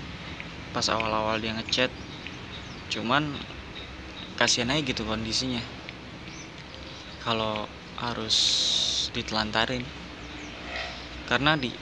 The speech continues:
owner pertamanya ini udah ditelantarin parah. Dan ketika gua denger cerita dari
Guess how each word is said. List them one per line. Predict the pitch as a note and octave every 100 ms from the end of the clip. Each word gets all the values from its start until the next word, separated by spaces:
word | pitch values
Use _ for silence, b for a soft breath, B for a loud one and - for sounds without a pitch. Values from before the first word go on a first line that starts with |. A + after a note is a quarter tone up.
| - - - - C#3
owner | C#3 B2+ A#2+
pertamanya | A#2+ - A2 A2 A2 G#2+
ini | G#2 A2 D3 E3+ - - -
udah | A#2+ A#2+
ditelantarin | A2+ - A#2 A2 A2 A2+
parah. | A2+ A#2+ C3+ B2+ - - - - - B B B B B - A#2+
Dan | A#2 A2+ A#2 A2+ A2
ketika | - - A2+ A2+
gua | G#2+ A#2 A2
denger | A2+ A2+ -
cerita | A#2 A2+ G#2 A2
dari | A2 A2+ A2